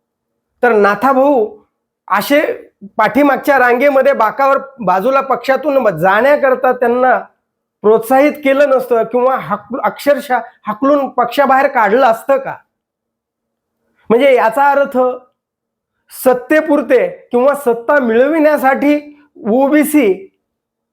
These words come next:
सत्ता हाती आल्यानंतर ती मराठ्यांच्या हाती, हीच तर देवेंद्र फडणवीसांची नीती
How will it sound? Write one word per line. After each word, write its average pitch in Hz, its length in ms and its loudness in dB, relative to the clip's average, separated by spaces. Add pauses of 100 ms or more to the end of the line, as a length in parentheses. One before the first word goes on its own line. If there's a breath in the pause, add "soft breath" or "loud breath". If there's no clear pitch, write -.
(300)
सत्ता 240 380 0
हाती 220 380 -2
आल्यानंतर 294 680 0
ती - 160 -4
मराठ्यांच्या 277 680 0
हाती, 262 340 -2 (680)
हीच 247 300 0
तर 294 200 2 (260)
देवेंद्र 262 520 0
फडणवीसांची 269 680 0
नीती 233 420 -2